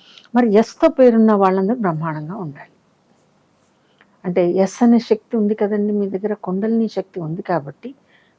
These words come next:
బ్రహ్మాండంగా ఉండాలి కదా. ఎంతమంది మీలో ఉన్నటువంటి కుండలిని శక్తిని జాగృతం చేసుకున్నారు? ఎంతమంది కుండలిని శక్తితోటి మీ జీవితాన్ని మీరు అనుకున్నట్లుగా మలుచుకున్నారు?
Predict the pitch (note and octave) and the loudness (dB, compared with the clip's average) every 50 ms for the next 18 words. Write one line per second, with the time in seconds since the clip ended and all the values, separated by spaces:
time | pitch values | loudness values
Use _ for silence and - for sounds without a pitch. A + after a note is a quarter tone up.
0 | _ _ - D3 C#3 D#3 F#3 A3 A#3 A3+ A3+ A3+ A3 G#3+ G3+ G3 G3 G3+ G3+ G#3+ | _ _ -12 -10 -8 -4 -2 0 0 0 0 0 0 -2 -2 -4 -4 -6 -6 -8
1 | G#3+ - A#3 C4 F#4 E4+ _ _ _ _ _ _ - G#3+ A#3 B3 C#4 C#4 - - | -8 -10 -10 -12 -12 -16 _ _ _ _ _ _ 0 2 4 4 4 2 2 0
2 | C4+ A#3+ G#3+ G#3 G3 F#3+ F#3+ F#3+ A#3 B3 A#3+ G#3 F3+ F3+ F#3+ G3+ G3 G#3 G#3+ G#3 | 2 2 2 0 0 -2 -2 -2 -2 -2 0 0 0 0 0 0 0 0 0 0
3 | G3 F#3 F3+ F3 F3 F3+ - E3 E3+ E3+ E3 - F3 - - F3+ F3+ G3 G3+ G#3 | -2 -2 -4 -4 -6 -6 -6 -6 -6 -6 -6 -8 -12 -10 -8 -6 -4 -2 -2 -2
4 | G#3 G3+ G3 F#3 F#3 - E3+ D#3+ _ - F3 F#3 A#3 A3 G3+ F3+ E3+ E3 E3 F3 | -2 -2 -2 -4 -6 -8 -10 -10 _ -10 -8 -8 -6 -4 0 0 0 0 -2 -6
5 | E3 D#3+ - F#3+ G3+ A3 - - E3 D3 - - _ - D#3 D#3 D#3 D#3+ D#3 E3 | -12 -12 -10 -10 -10 -10 -8 -8 -10 -10 -10 -12 _ -20 -20 -18 -16 -16 -16 -18
6 | D#3 D3+ D#3 D3+ - _ _ _ _ _ _ _ _ _ _ _ _ _ - F3 | -18 -20 -20 -20 -20 _ _ _ _ _ _ _ _ _ _ _ _ _ -10 -4
7 | F3 E3+ G#3 A#3 B3 B3 - C4+ A3 G3+ F#3+ F#3 F#3 G3 A3 G#3 - G3 F#3 F#3+ | 2 4 4 4 4 4 2 2 2 2 2 0 0 -2 -2 -2 -2 -2 -2 0
8 | F#3 G3 G3+ G3+ G3+ G3+ G#3 G3 F#3+ - - D#3+ - - - F3 - F3 E3 E3 | 0 0 2 2 2 0 0 -2 -4 -6 -10 -12 -12 -12 -14 -10 -6 -6 -6 -6
9 | - A#3 A3+ G3 F3 D#3+ D3+ - - E3+ F3 F#3+ G#3 A3 G#3 _ - F#3 E3+ E3 | -4 -4 -2 -2 -2 -4 -6 -6 -6 -6 -4 -4 -4 -6 -6 _ -4 -2 -2 -2
10 | D#3+ D#3+ D#3 E3 G3 C4 - _ _ _ _ _ _ _ _ - E3+ F3+ G3+ A#3 | -4 -6 -6 -6 -8 -10 -14 _ _ _ _ _ _ _ _ -4 0 2 4 4
11 | A#3 A3+ G#3+ G#3+ A#3+ A#3+ - B3+ A#3 G#3+ G3+ F#3+ - - F#3 F3+ G#3 A#3+ A#3+ G3+ | 4 4 4 2 2 0 0 0 0 0 0 -2 -4 -8 -8 -6 -6 -6 -6 -6
12 | D#3+ D3 D3+ D3+ - - - - - D3 D3 D3 C#3+ D3+ D#3 D#3+ _ D#3 | -6 -6 -8 -10 -12 -14 -18 -18 -18 -18 -18 -18 -18 -20 -20 -20 _ _